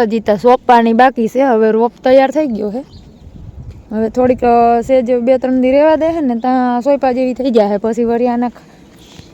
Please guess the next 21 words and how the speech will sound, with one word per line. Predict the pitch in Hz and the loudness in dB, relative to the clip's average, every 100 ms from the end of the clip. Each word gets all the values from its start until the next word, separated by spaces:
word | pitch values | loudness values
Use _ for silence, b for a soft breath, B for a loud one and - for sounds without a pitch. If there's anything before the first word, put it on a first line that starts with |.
| B - 240 | B -20 -10
અ, | 226 | -6
કોદાળીથી | 226 262 247 247 254 254 | 2 2 4 4 2 -2
લીટા | 233 262 262 254 | -4 0 2 4
કરી | 277 330 370 | 2 2 2
અને | 277 262 240 240 233 226 | 2 2 2 2 0 0
પછી | 254 - | -4 -6
સોંપી | 220 269 240 208 | 2 2 2 0
જાય | 202 214 | 0 0
ડુંગળીને, | 202 226 226 202 202 | 0 0 0 -2 -4
એટલે | 202 208 | -2 0
દળિયા | 233 240 233 | 2 2 2
મોટા | 240 254 208 | 2 2 2
થાય. | 190 202 208 | 0 0 0
અત્યારે | 233 240 240 | 0 -2 0
તો | 247 | 0
આ | |
નજીક | 233 233 262 254 | 0 0 -2 -2
નજીકમાં | 262 262 262 262 | -2 -2 0 2
રોપ | 277 277 | 2 0
હોય | 330 359 | 0 0
ને | 294 | -2